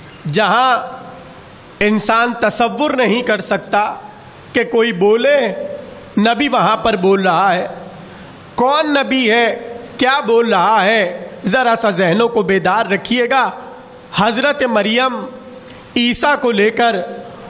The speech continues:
कौम के दरमियान आई। सब ने मरियम को देखकर कहा, "ए मरियम, तुम्हारी तो शादी ही नहीं हुई।"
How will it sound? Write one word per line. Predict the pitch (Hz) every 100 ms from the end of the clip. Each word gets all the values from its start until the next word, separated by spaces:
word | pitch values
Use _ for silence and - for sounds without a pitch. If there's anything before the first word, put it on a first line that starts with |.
| - -
कौम | 226 247 285 247
के | 247
दरमियान | 190 190 185 202 233 254
आई। | 196 220 254 208 - - - -
सब | - - 269 294
ने | 269 269
मरियम | 226 214 247 254
को | 226
देखकर | 180 196 233 233 190
कहा, | - 160 190 175 - - - - 175
"ए | 185
मरियम, | 185 180 208 277 269 - - - - - -
तुम्हारी | - 208 175 226 277
तो | 277 226
शादी | - 170 170 233
ही | 220
नहीं | 247 240 254
हुई।" | 196 233 233 240 -